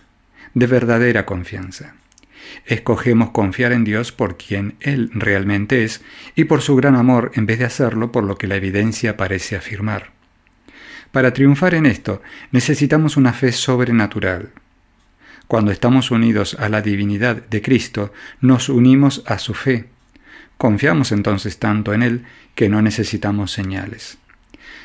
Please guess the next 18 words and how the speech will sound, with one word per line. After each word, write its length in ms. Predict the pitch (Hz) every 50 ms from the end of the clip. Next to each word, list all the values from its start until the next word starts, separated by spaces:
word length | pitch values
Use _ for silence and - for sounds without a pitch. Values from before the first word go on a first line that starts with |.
| - -
Recuerda 520 | - 127 120 117 - 190 180 185 170 151 151
esto 300 | 143 117 - - - 104
la 160 | 98 98 -
próxima 400 | - 104 110 107 - 113 113 107
vez 240 | 107 113 110 104 -
que 100 | - 110
recibas 480 | 107 107 - - 147 147 151 143 -
a 60 | 143 120
Jesús 380 | - 120 - - 127 - -
en 80 | 120 107
la 40 | 101
Eucaristía. 720 | 98 98 - 98 98 95 - - 107 98 98 101 107 - _ _ _ _ - - - - - - - -
No 200 | 135 143 147 143
solamente 500 | 151 143 135 131 123 127 120 113 117 110
estás 240 | - - 117 101
consumiendo 640 | - - 117 107 - - 110 104 107 107 107 107 104
su 180 | - - 107 98
cuerpo, 520 | - 117 110 107 - - - 107 107 -